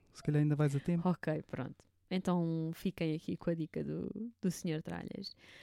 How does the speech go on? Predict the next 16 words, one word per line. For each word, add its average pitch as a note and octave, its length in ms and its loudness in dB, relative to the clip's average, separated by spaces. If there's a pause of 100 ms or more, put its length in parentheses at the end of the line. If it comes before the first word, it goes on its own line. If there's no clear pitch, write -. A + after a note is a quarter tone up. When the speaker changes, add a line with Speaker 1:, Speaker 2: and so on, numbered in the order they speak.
(220)
Speaker 2:
Hum, G3+ 680 2 (280)
aproveitem A#3 540 4
também G#3+ 360 2
para G#3 260 2
ver G3 220 2
se G#3 460 -4
dentro G3 320 0
da G3 120 10
vossa F#3+ 300 4
família F#3+ 420 4
podem F3 320 4
ter, F3 320 2 (400)
eh, E3 400 2
algum E3+ 280 4
staff F3+ 420 0
caseiro F3 420 2